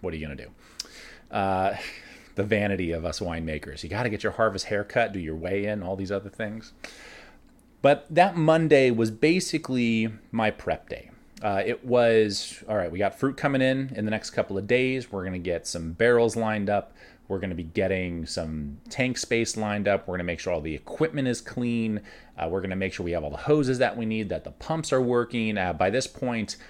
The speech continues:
we already knew that we were having trouble with one of our pumps because there's a faulty switch in it, so it doesn't like to turn off. It turns on and it runs really, really well.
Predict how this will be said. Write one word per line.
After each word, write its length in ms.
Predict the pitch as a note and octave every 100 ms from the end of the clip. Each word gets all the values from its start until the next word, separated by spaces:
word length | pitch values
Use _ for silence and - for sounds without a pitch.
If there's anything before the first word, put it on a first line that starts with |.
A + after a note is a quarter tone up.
| -
we 140 | G#2+ A2+
already 320 | A2+ A#2+ A2
knew 300 | G#2+ A#2+ B2
that 140 | A2
we 140 | G2+ F#2+
were 60 |
having 360 | F2 A2+ G#2 G2
trouble 500 | - - A#2 A#2+ A2
with 180 | D#2+ -
one 200 | G2 C3
of 100 | B2+
our 120 | B2+
pumps 380 | - C3 B2+ -
because 260 | F#2 G2 E2
there's 120 | D2+
a 60 |
faulty 340 | - D#2+ D2+ D#2
switch 360 | - E3+ D#3+
in 120 | D3+ C#3+
it, 160 | C#3
so 180 | - F2+
it 140 | E2+
doesn't 340 | G#2+ G2+ G2+ E2+
like 220 | F2 -
to 80 | -
turn 260 | - F#2
off. 280 | G2+ C3+ -
It 80 | -
turns 280 | - F#3 C3
on 240 | E3+ C#3+
and 140 | G2 E2+
it 40 |
runs 380 | G2 C#3+ A#2+ F2 - - -
really, 420 | F#2 A#2 A2 G#2
really 240 | G#2 F#2+
well. 340 | A#2+ C#3 G#2+